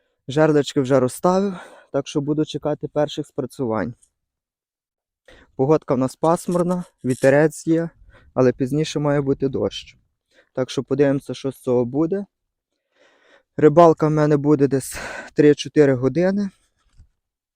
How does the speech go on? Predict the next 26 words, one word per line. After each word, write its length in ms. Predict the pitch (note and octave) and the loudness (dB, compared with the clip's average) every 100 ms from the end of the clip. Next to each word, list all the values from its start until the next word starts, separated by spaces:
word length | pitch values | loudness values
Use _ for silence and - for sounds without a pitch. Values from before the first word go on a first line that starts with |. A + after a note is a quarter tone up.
| _ _ _ - | _ _ _ -8
Так 200 | - B2+ | -2 -2
що 140 | - B2+ | -4 -8
всім 320 | - E3 D3 | -2 0 4
гарного 360 | C#3+ C#3 C3 | 4 4 4
перегляду, 640 | B2 B2 D3 E3+ F#3+ F#3 G3 | 2 2 2 2 0 0 0
підписуйтесь 680 | - C3+ C#3+ C#3+ C#3 - A#2 | -2 -4 -2 -2 -4 -6 -4
на 120 | A#2+ | -4
канал. 420 | - B2 C#3+ F3+ - _ _ _ _ _ _ _ | -2 -2 -2 -6 -10 _ _ _ _ _ _ _
Дальше 340 | C#3 C#3 - | 0 0 0
в 40 | B2+ | 0
нас 200 | C3+ C3 | 0 0
буде 320 | B2+ C3+ C3 | 0 2 2
багато 460 | A#2 B2+ C3+ C3+ C3 | 2 2 2 0 -2
цікавих 460 | - - C3+ B2 | -4 2 4 4
відео. 500 | A#2+ D3 F3 F3+ F#3+ F#3 _ _ _ _ _ _ _ _ _ - | 4 2 4 2 0 -4 _ _ _ _ _ _ _ _ _ -6
Так 160 | C3+ | -6
що 120 | - C3 | -6 -14
всім 300 | - F3 E3 | -2 0 0
удачі. 500 | C#3+ B2+ B2 - B2+ - _ _ _ - - - - _ _ _ | 0 0 -2 -8 -18 -20 _ _ _ -20 -20 -20 -20 _ _ _
Так, 260 | - C#3 C3+ | -8 -8 -2
в 20 | |
мене 240 | C#3+ D3 | 0 0
є 60 | C#3 | -2
перший 400 | - D#3 - - | -2 -4 -4 -10
підйомчик. 680 | C#3+ C3+ C3+ D3 - A#3 - - - _ _ _ _ _ _ _ - - _ _ - _ - - - - - - - _ _ _ _ _ _ _ _ _ _ - _ | -4 0 0 0 -4 -6 -6 -16 -20 _ _ _ _ _ _ _ -20 -20 _ _ -20 _ -20 -20 -20 -20 -20 -20 -20 _ _ _ _ _ _ _ _ _ _ -20 _
Хух, 280 | - - - | -12 -8 -8